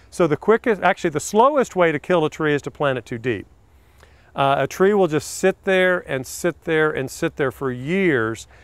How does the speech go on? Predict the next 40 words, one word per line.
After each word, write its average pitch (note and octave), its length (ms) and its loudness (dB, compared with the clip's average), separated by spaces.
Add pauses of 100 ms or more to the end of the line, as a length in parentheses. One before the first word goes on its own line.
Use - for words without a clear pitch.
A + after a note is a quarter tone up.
(360)
as D#3 200 2
long G3+ 360 2
as G3+ 120 2
it's F#3+ 180 -4
not F3+ 220 0
being E3 260 0
watered D#3+ 400 2
too D#3 160 -6
much. C#3+ 540 -4 (720)
The C#3 100 2
quickest - 460 2
way E3+ 160 6
to D3 80 0
kill F3 260 2
it D3+ 80 0
is C#3 120 0
to C#3 80 -6
plant E3+ 260 0
too D#3+ 100 -2
deep D3+ 180 -2
and C#3 200 -4
then D3 260 2
drown B2 460 0
it, - 140 -12 (460)
because C3+ 260 -2
a C3+ 60 -2
tree F3 220 2
will D#3 160 2
die D3 300 2
within C3 440 -2
weeks D#3+ 460 2
if D3 180 -2
it's C#3 100 -6
planted D3 380 -2
too F#3+ 160 -4
deep D#3+ 280 2 (260)
and C3+ 140 -6
sitting C#3+ 300 0
in A#2+ 140 -4
water. G#2+ 380 -2